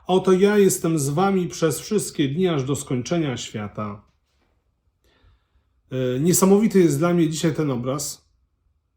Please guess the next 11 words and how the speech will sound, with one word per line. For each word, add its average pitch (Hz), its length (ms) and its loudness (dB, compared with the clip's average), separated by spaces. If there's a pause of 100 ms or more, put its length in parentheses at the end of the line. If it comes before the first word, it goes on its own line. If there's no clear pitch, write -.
(360)
kiedy 147 200 -2
Jezus 196 280 2
posyła 185 400 0
jedenastu 156 920 -4 (340)
i 147 60 -6
mówi 185 260 0
do 175 120 0
nich: 175 320 -4 (200)
"Nie 156 80 2
jesteście 175 480 0
sami". 113 500 -8